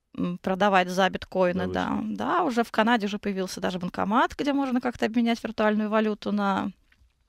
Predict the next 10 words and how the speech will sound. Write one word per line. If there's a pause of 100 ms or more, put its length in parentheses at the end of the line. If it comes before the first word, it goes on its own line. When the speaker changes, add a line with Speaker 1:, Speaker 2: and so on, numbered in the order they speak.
(120)
Speaker 1:
э,
валюту
вот
Speaker 2:
Мгм.
Speaker 1:
такую, (360)
настоящую,
которую
можно
пощупать,
пошуршать.